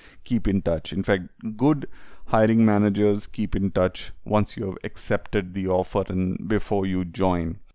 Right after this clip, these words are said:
In the interim, you have this one quick conversation that, "Yes, everything's on track. I am getting set." And you also reach out and or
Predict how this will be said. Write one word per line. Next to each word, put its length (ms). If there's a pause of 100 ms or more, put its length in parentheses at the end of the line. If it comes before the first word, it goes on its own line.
(140)
In 160
the 120
interim, 640
you 180
have 260
this 180
one 220
quick 300
conversation 760
that, 180
"Yes, 480
everything's 440
on 180
track. 420 (380)
I 260
am 200
getting 300
set." 420 (520)
And 400 (680)
you 160
also 600
reach 380
out 320
and 240
or 180